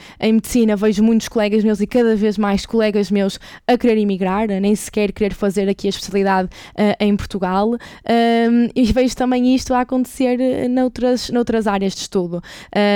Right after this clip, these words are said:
Hum, e isto preocupa-me, claro, a mim pessoalmente e também à associação académica, é algo que nós também temos vindo a trabalhar, hum, não só porque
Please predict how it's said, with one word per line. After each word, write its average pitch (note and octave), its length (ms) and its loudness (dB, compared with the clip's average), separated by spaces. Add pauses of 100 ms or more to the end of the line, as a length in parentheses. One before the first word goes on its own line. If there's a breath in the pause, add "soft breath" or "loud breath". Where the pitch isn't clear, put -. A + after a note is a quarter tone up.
(180)
Hum, G#3 160 -2
e A#3 160 2
isto - 200 -4
preocupa-me, A3+ 720 0
claro, G#3 340 0
a G3 60 0
mim G3+ 140 0
pessoalmente G3 560 -2
e - 20 -10
também F#3 320 -2 (240 loud breath)
à - 160 0
associação G3+ 300 -2
académica, G#3+ 580 -2
é - 20 -2
algo G3 120 0
que - 80 -6
nós G3 120 0
também G3 220 -4
temos G3 240 -2
vindo G3 160 0
a G3 60 -2
trabalhar, G#3 580 0
hum, A#3+ 1300 2
não C4+ 260 2
só B3 400 0
porque A3+ 500 -2